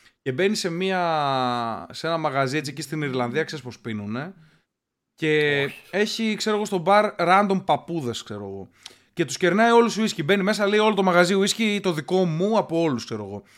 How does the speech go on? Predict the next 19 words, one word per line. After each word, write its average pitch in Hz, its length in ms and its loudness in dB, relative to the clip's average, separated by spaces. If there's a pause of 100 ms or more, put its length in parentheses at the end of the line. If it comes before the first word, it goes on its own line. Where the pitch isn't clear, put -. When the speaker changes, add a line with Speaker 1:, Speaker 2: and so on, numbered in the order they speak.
(280)
Speaker 1:
Και 156 220 2
το 151 160 -2
δίνει 233 220 0
σε 247 120 -2
έναν 233 160 2
παππού 135 380 -2
και 170 100 -10
ο 165 40 -4
παππούς 156 300 -6
του - 80 -10
λέει, 214 120 0
«Όχι, 208 100 -2
δεν 220 100 -4
θέλω, 117 320 -8
δεν 139 100 -12
θέλω 131 160 -16
να 101 60 -12
πιω 101 160 -16
ουίσκι». - 280 -18